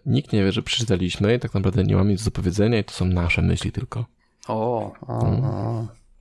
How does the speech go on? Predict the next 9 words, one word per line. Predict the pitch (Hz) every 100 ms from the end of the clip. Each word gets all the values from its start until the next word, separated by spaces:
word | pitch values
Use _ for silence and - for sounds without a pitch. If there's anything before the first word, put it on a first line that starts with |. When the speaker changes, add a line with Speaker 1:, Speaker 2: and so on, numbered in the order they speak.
| - - - - - - - - - - - -
Speaker 1:
No | 92 101
dobrze, | 110 92 85 82 - 85
no | 90 95
dobrze. | - - 80 85 - - - -
No | 143
to, | 220 262 - 170 170 170 175 175
ym, | 170 160 170 170
no | 220
to, | 330